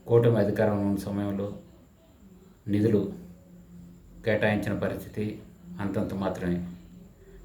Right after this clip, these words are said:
కేంద్ర ప్రభుత్వ కార్యక్రమాలను కూడా అదే తీరుగా నిర్లక్ష్యం చేసిన మోడీ సర్కార్ రెండు పార్టీలతో సాన్నిహిత్యాన్ని ప్రదర్శించడం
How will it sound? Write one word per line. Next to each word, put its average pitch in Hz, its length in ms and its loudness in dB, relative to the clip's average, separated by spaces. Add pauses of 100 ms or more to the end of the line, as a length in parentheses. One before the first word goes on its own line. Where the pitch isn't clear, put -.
(160)
కేంద్ర 117 240 4
ప్రభుత్వ 101 640 -2 (2000)
కార్యక్రమాలను 107 600 2
కూడా 101 380 -4 (600)
అదే 107 180 4
తీరుగా 104 640 0 (380)
నిర్లక్ష్యం 101 440 -2
చేసిన 101 320 -4
మోడీ 101 280 -2
సర్కార్ 95 480 -6 (1200)
రెండు 107 180 2
పార్టీలతో 107 640 0
సాన్నిహిత్యాన్ని 104 680 -2
ప్రదర్శించడం 101 800 -4